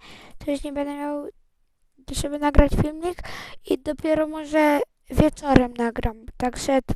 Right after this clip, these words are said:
jutro może być jeden filmik, ale nie wiem. Może bym tak zrobił. Ja coś długo nie ładuję do tej gry.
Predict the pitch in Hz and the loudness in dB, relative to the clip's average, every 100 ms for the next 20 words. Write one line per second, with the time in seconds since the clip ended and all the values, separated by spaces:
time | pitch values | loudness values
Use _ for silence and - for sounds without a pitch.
0 | - 277 277 - 277 277 - 254 254 277 | -6 -10 -6 -6 -6 -10 -10 -10 -2 -2
1 | 262 254 - 233 226 - 254 254 262 254 | 0 -2 -4 -4 -10 0 6 8 8 4
2 | - - - - - - - - - _ | -2 -20 -20 -20 -20 -20 -20 -20 -20 _
3 | - 254 233 233 254 277 _ - - - | 0 2 2 -2 -12 -20 _ -20 -20 -20
4 | - - - - - - - - - - | -20 -20 -20 -20 -20 -20 -20 -20 -20 -10
5 | 311 311 339 311 285 262 247 269 254 277 | -4 0 0 0 0 0 0 -4 -4 -4
6 | 294 294 - - - _ _ _ _ _ | -4 -6 -12 -20 -20 _ _ _ _ _
7 | _ _ _ _ _ _ _ _ _ _ | _ _ _ _ _ _ _ _ _ _
8 | _ _ _ _ _ _ _ _ _ _ | _ _ _ _ _ _ _ _ _ _
9 | _ 269 269 277 247 294 285 277 285 269 | _ -16 -10 -10 -4 -2 -2 0 2 4
10 | 254 247 208 - - 233 - 226 214 | 2 0 -4 -10 -8 -8 -2 -2 -2